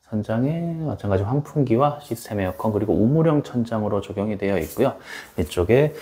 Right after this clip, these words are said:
내려오는 포인트 조명이 하나가 있네요. 자, 메인 안방 되겠습니다. 사이즈 참고해 주시고,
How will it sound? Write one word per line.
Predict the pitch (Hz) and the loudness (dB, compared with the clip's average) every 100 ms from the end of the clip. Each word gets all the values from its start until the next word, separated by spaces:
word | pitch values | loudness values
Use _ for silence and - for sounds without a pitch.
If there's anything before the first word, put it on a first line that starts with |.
| - | 0
내려오는 | 98 90 107 110 104 127 117 | 6 10 10 8 6 4 2
포인트 | - 143 143 | 0 0 0
조명이 | 127 101 98 107 156 151 | -2 -2 0 0 -2 -4
하나가 | - 107 104 110 | -4 0 2 2
있네요. | 85 82 82 120 - - - _ - - _ - - _ _ - - - - _ _ | 2 2 0 -2 -10 -20 -20 _ -16 -16 _ -20 -20 _ _ -20 -20 -20 -20 _ _
자, | 107 | 6
메인 | 101 131 | 8 10
안방 | 98 117 170 | 8 8 8
되겠습니다. | 147 113 98 - 90 90 87 - _ _ _ _ _ _ _ _ _ _ _ _ _ _ | 8 6 6 0 0 0 -2 -6 _ _ _ _ _ _ _ _ _ _ _ _ _ _
사이즈 | - 104 101 | 0 4 4
참고해 | 98 120 120 117 117 | 4 4 4 4 4
주시고, | 117 107 - 95 - 113 147 175 190 - | 0 -4 -4 -8 0 2 4 4 2 -4